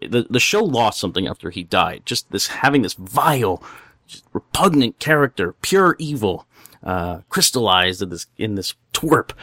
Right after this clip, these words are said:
And it was a real villain in a show that doesn't really have heroes and villains because it's nuanced, because it's trying to see the shades of gray in this political game. But, like,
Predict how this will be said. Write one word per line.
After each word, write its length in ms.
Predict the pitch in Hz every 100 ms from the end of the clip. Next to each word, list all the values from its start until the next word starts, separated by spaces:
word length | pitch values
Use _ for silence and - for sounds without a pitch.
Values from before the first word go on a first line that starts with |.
| - - - - _ 110
And 340 | 101 101 98
it 60 | 139
was 80 | 143
a 80 |
real 300 | 151 202 247
villain 460 | 131 120 180 92 -
in 180 | 120 120
a 40 |
show 240 | - 127 117
that 180 | 107 -
doesn't 240 | 131 135
really 180 | 117 110
have 400 | - 131 107 -
heroes 300 | - 95 90
and 120 | 87
villains 280 | 87 87 139
because 260 | - 269
it's 140 | 220 143
nuanced, 680 | 120 104 87 87 160 - 123
because 520 | 120 - 123 123 117
it's 120 | -
trying 260 | - 110 104
to 60 |
see 220 | - 107
the 80 | 101
shades 320 | 98 - 101 101
of 120 | 90
gray 380 | 107 87 90 113 - -
in 80 | -
this 100 | 92
political 460 | - 104 90 - 95
game. 420 | 82 87 90 135 - - _ -
But, 160 | 104
like, 280 | 107 104 101